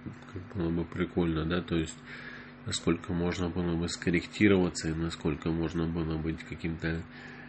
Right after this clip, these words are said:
и, ну, по доброте, да, там более, ну, тогда бы весь мир был бы более добрее, да? То есть каждый бы уже корректировался, а не каждый раз, как вот сейчас мы ничего не помним, поп-,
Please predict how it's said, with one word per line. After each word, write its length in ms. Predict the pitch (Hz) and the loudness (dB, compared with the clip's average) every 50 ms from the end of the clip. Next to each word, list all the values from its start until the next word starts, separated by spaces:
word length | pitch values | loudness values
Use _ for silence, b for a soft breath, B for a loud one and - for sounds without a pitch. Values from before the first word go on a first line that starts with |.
| B B B B B B - - - - - - - - - - - - - - - - - - - - - 82 - - - - - - - - | B B B B B B -18 -18 -18 -18 -18 -18 -18 -18 -18 -18 -18 -18 -18 -18 -18 -18 -18 -18 -18 -14 -12 -12 -12 -12 -12 -14 -16 -16 -2 4
и, 400 | 101 95 95 92 90 87 85 82 - - - - - - - - - - - - - - - - - | 6 6 8 8 8 6 6 2 0 -4 -12 -18 -18 -18 -18 -18 -18 -18 -18 -18 -18 -18 -18 -6 -4
ну, 260 | - 98 98 98 90 - - | -2 0 0 0 -2 -2 0
по 80 | 95 90 | 0 0
доброте, 580 | 87 95 92 85 92 90 90 87 - - 120 117 | 2 2 2 2 2 2 2 2 2 4 4 6
да, 160 | 98 98 98 | 6 4 4
там 320 | - - 80 85 85 82 | 4 2 0 0 0 2
более, 420 | 85 87 85 80 80 80 80 76 - - - - - - - - - - - - - - - | 2 2 4 4 4 2 0 -2 -4 -8 -14 -18 -18 -18 -20 -20 -20 -20 -20 -20 -18 -4 0
ну, 160 | 107 107 98 | 0 0 2
тогда 240 | - 98 98 104 101 | 2 4 6 8 8
бы 140 | 104 101 | 8 8
весь 260 | 104 104 101 101 - - | 8 8 6 4 4 6
мир 240 | 120 127 123 - - - - - - - - - - - - - - - - - - - - - - - - - - - - - - - | 6 6 6 6 2 -6 -14 -16 -18 -18 -18 -18 -18 -18 -18 -18 -18 -18 -18 -18 -18 -18 -18 -18 -18 -18 -18 -18 -18 -18 -18 -12 -4 -2
был 360 | 98 98 95 95 92 90 90 | 0 2 4 4 4 6 6
бы 160 | 90 90 85 | 4 4 4
более 340 | 87 90 90 85 82 82 82 | 4 4 6 6 6 6 4
добрее, 600 | 85 85 90 87 85 87 92 90 87 82 80 78 | 4 4 2 2 4 4 6 6 6 6 6 4
да? 280 | 80 87 95 101 101 107 - - - - - - - - - - 101 101 - | 4 2 2 2 2 0 -4 -8 -14 -18 -18 -16 -16 -10 -8 -8 -8 -4 -2
То 80 | 92 87 | -2 -2
есть 140 | 85 - | -2 -2
каждый 340 | - - 90 87 85 87 87 | -2 -2 0 0 2 2 2
бы 160 | 82 85 87 | 2 2 2
уже 240 | 87 87 85 87 85 | 0 2 2 0 0
корректировался, 920 | - - - 92 90 85 82 - - 101 92 92 85 85 82 - - - 87 | 0 0 2 4 4 2 2 2 2 4 6 6 4 4 0 -2 -2 0 0
а 100 | 87 87 | 2 2
не 320 | 87 85 87 87 87 85 - - - | 2 2 2 2 0 -2 -4 -6 0
каждый 380 | - 90 87 85 85 90 90 | 2 4 4 4 4 2 2
раз, 240 | 87 87 87 85 - | 4 2 2 0 0
как 200 | - 78 80 - | -4 -6 -6 -2
вот 180 | 87 82 76 - | -2 -2 -2 -2
сейчас 400 | - 85 - 92 87 80 - - | -4 -2 2 2 2 2 0 -2
мы 120 | 87 82 | 0 2
ничего 300 | 85 85 82 - 90 87 | 2 2 2 0 0 0
не 80 | 87 87 | 0 0
помним, 360 | - - 95 90 90 90 80 | 2 2 4 4 6 4 2
поп-, 240 | - 80 76 - | 2 -2 -4 -4